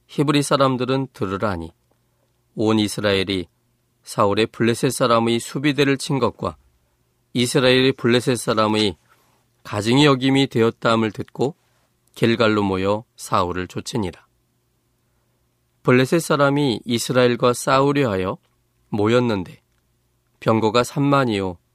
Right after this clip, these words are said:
마병이 육천이요 백성은 해변의 모래같이 많더라. 그들이 올라와서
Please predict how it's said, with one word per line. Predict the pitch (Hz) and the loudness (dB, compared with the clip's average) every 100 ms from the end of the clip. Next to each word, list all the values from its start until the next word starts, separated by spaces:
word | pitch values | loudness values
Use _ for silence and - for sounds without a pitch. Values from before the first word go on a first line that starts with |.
| _ _ _ | _ _ _
마병이 | - 92 92 98 95 95 | -2 0 0 -2 -2 -4
육천이요 | 92 - 120 104 98 135 - _ _ _ _ _ _ | -6 -6 -4 -2 -2 -4 -10 _ _ _ _ _ _
백성은 | 113 - 123 127 131 - | -4 0 2 2 2 -4
해변의 | - 160 147 143 139 139 | -8 -4 0 2 2 0
모래같이 | 92 92 104 104 95 - | -2 -2 -2 -2 -6 -4
많더라. | 120 113 - - - _ _ _ _ _ _ _ _ _ _ | -2 -2 -8 -20 -20 _ _ _ _ _ _ _ _ _ _
그들이 | 139 131 180 | 0 2 2
올라와서 | 151 135 135 131 117 - 107 | 4 2 2 2 -2 -4 -4